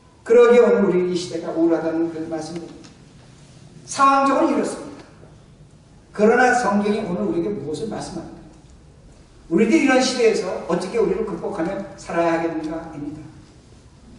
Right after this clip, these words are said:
십육 절과 십칠 절 말씀을 보면 다윗이 그 아이가 병들어 죽어가는 것을 보게 됩니다. 다윗이 금식을 합니다.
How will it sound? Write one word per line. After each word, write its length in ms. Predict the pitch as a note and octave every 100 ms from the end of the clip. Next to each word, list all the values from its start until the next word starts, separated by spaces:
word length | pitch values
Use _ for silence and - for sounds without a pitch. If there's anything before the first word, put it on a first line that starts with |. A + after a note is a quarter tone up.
| - - - - -
십육 320 | - A#3+ G#3+
절과 240 | A3+ G#3 G#3+
십칠 300 | - - G#3
절 140 | G3+
말씀을 360 | F#3 F3 F3 F3
보면 400 | F3 B3 G#3 G3+ - - - - - - - - - - - -
다윗이 480 | - F3+ F3+ F3+ F#3
그 140 | G#3 A3+
아이가 380 | - G3 G#3 G#3+ - -
병들어 440 | D#3+ E3+ E3+ D#3+ -
죽어가는 420 | - D#3+ D#3+ F3
것을 180 | D#3 -
보게 180 | E3
됩니다. 280 | D#3+ - - - - - - - - - - - -
다윗이 340 | G#3 G#3+ - A3+
금식을 380 | A3+ A3 -
합니다. 260 | - - -